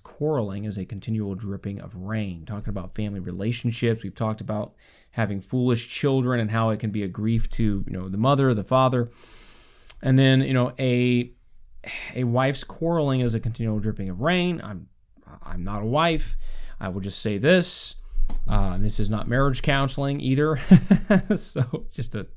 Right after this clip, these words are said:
nice Proverbs nineteen. Um, but listen, nobody likes a nag. Nobody likes somebody that's nagging, nagging, nagging, nagging. Now, I, I'm not, I'm not trying to put off and say, "Oh, it's only women that nag." No,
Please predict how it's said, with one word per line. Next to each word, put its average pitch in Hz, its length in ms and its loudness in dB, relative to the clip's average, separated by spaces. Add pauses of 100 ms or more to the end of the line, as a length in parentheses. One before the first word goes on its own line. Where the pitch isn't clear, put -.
nice 117 420 -6 (460)
Proverbs 120 380 -6
nineteen. 113 480 -6 (840)
Um, 110 480 4 (440)
but 139 100 -4
listen, 123 420 0 (420)
nobody 139 360 4
likes 101 220 0
a 90 60 -8
nag. 65 400 -12 (360)
Nobody 123 720 4
likes 107 320 -2
somebody 95 320 -2
that's 85 300 -8
nagging, 113 480 -2
nagging, 95 340 -6
nagging, 87 360 -8
nagging. 87 260 -10
Now, 98 140 -10
I, 131 120 -4
I'm 123 300 -4
not, 117 160 -2
I'm 123 120 0
not 120 220 -2
trying 151 160 0
to 160 40 -4
put 160 180 0
off 147 160 4
and 131 80 -6
say, 127 80 0
"Oh, 143 260 6
it's 135 140 2
only 135 160 2
women 127 220 2
that 117 60 0
nag." 101 420 -4 (380)
No, 117 380 4